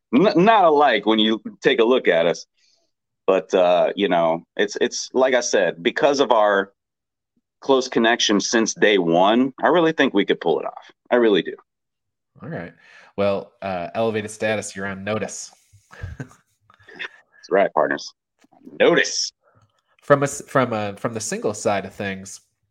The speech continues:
Speaker 2: you know, you got, uh, Alex Chamberlain, you got, um, Ariel Levy. What do you think of the current crop of singles champions in C C W?
Speaker 1: Oh, um, I have obviously been in the ring with these guys.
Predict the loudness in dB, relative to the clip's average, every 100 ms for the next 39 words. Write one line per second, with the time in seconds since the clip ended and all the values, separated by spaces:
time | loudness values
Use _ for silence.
0 | _ _ _ -20 -20 _ _ -10 -8 -6
1 | -4 -4 -4 -8 _ _ -14 -12 -12 -8
2 | -6 -6 -8 -10 -10 -10 -10 -12 -14 -20
3 | _ _ _ -16 -10 -10 -10 -14 _ _
4 | -20 -20 -20 -20 _ _ _ -8 -6 -6
5 | -6 -8 -8 -12 -16 _ _ _ _ _
6 | _ _ _ _ -2 0 0 -2 -4 -4
7 | -6 -6 -6 -8 -2 0 0 -4 -8 -12
8 | _ -16 -10 -8 -8 -10 -14 -14 -14 -18
9 | -18 -18 -16 -16 -18 -18 -18 -18 -20 -20
10 | _ _ _ _ _ _ -16 -8 -4 -4
11 | -6 -12 -20 _ _ _ -8 -4 -4 -6
12 | -8 _ _ _ _ _ _ _ 2 4
13 | 4 4 6 6 4 4 4 4 2 2
14 | 2 4 2 2 2 2 2 2 0 0
15 | 2 2 2 0